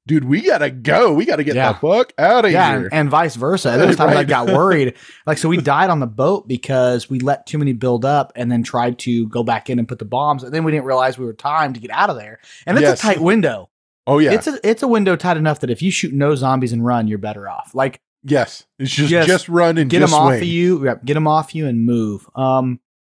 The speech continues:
Speaker 2: and, you know, it, that's just one of the things. Like, as a game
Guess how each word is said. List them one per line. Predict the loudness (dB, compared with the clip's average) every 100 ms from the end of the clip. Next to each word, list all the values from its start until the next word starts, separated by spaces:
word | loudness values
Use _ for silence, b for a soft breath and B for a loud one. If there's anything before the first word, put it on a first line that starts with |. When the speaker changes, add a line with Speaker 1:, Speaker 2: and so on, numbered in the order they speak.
| _ _ _ _
Speaker 2:
and, | -2 0 -2 -6
you | -4
know, | -2 -2
it, | -6 -16 _ _ _
that's | -4 -4 -2
just | -4
one | -2 0
of | -2
the |
things. | -2 -2 -2 -2
Like, | -4 -6 -12 _ _ _ _ _ _ _ _ _ _ _
as | -2 0
a | 0
game | -2 -2 0 0 0 0 -2